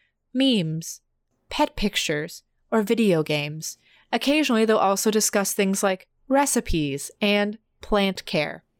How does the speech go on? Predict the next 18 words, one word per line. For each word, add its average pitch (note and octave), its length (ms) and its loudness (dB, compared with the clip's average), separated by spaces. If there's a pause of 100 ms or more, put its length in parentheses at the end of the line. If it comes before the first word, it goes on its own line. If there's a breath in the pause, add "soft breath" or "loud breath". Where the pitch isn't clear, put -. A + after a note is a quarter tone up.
(500 soft breath)
It's C4 160 0
just A#3 160 0
a E3+ 60 0
fun A#3+ 460 0
little A3+ 200 2
community. E3+ 520 0
Look G3 220 2
at A3 100 -2
them F3 140 -2
hop F3+ 320 -2
around, D#3+ 540 0 (120)
all F#3+ 160 -4
cute F3+ 400 -6
and F3 140 -4
sweet. D#3 400 -8 (840 loud breath)
We G#3+ 120 2
also A#3+ 420 2
have E3+ 420 -2